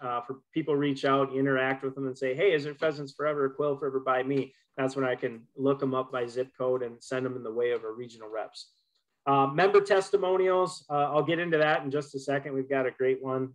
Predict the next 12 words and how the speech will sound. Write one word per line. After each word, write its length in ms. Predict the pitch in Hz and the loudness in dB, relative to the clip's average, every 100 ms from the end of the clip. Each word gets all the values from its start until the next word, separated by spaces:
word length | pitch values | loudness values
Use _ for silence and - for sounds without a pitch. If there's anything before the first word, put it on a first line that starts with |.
| - | -8
uh, 260 | 123 123 120 | -6 -4 -4
that 140 | 131 | -4
we 60 | 135 | 2
did 160 | 135 | 2
a 60 | 131 | 2
couple 260 | 139 135 | -2 -4
years 260 | 120 139 135 | 0 0 2
ago. 260 | 135 135 127 | 2 2 2
It's 120 | - | 2
basically 420 | 135 139 - 139 | 4 4 2 0
proof 300 | 135 - 147 | 0 -2 -4
statements 680 | 135 - 131 131 120 117 - | -2 0 0 -2 -8 -12 -20